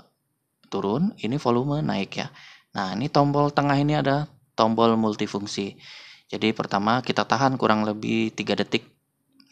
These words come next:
Oke, nah, sampai lampu yang di sini menyala. Oke, tandanya itu nyala. Biasanya sih, eh, kalau kita dengerin di telinga,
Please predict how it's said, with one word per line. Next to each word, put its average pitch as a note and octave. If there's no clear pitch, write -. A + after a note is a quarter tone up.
Oke, -
nah, -
sampai B2+
lampu G#2+
yang G#2
di G#2
sini A2
menyala. G#2
Oke, E3+
tandanya G#2
itu D#3+
nyala. G#2
Biasanya G#2
sih, D3+
eh, G2+
kalau G2
kita G2
dengerin G2
di G2
telinga, G#2